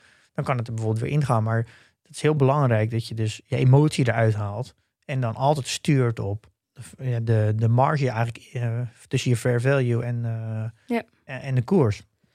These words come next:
Speaker 2: Wat is nou ju-, jouw conclusie voor jouw portfolio? Waar ga, wat ga jij doen?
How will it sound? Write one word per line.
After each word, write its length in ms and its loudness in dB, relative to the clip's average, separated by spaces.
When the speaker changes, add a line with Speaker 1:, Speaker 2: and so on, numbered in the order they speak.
Speaker 2:
Wat 140 4
is 80 6
nou 160 4
ju-, 260 2
jouw 280 4
conclusie 600 0
voor 160 0
jouw 360 4
portfolio? 680 2
Waar 140 2
ga, 140 0
wat 140 0
ga 120 0
jij 160 2
doen? 260 2